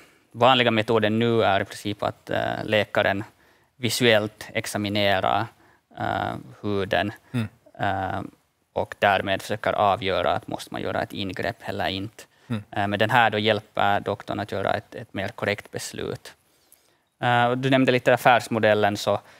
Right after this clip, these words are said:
Speaker 1: den fungerar ju så att själva enheten, eh, köps in för en
Speaker 2: Mm.
Speaker 1: engångssumma som är någonstans mellan fem, sex, sjutusen, eh, euro. Eh, och därefter så säljs de här elektroderna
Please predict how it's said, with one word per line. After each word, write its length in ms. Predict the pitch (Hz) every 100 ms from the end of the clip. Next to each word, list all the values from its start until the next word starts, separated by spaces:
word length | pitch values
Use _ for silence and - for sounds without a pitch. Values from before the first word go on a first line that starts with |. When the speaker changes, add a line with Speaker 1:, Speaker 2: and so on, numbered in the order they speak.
| -
Speaker 1:
den 120 | -
fungerar 340 | 113 120 117 110
ju 60 | 110
så 120 | 117
att 140 | 104
själva 240 | - 110 104
enheten, 760 | 139 135 131 113 _ - 110 110 - _ _ -
eh, 420 | 107 104 101 104 110 _ _
köps 340 | - 98 - 107
in 280 | 107 104 131 _ _
för 80 | 120
en 60 |
Speaker 2:
Mm. 80 | 113
Speaker 1:
engångssumma 640 | 139 135 - 131 110 110 113 _ - _ _
som 280 | _ - 101
är 60 | 101
någonstans 360 | 98 - -
mellan 280 | - 95 98 - _ _ _ _
fem, 220 | 101 101
sex, 240 | 104 98 -
sjutusen, 680 | 87 98 - - - 107 - _ _ _
eh, 80 | 113 98
euro. 400 | 104 117 127 135 - _ _ _ _ _ -
Eh, 220 | 117 110
och 160 | - 113
därefter 680 | 117 117 110 - 110 104 113
så 420 | - 104 101 104
säljs 340 | - 104 104
de 140 | - 113
här 120 | 107
elektroderna 880 | 107 - - 123 117 95 90 92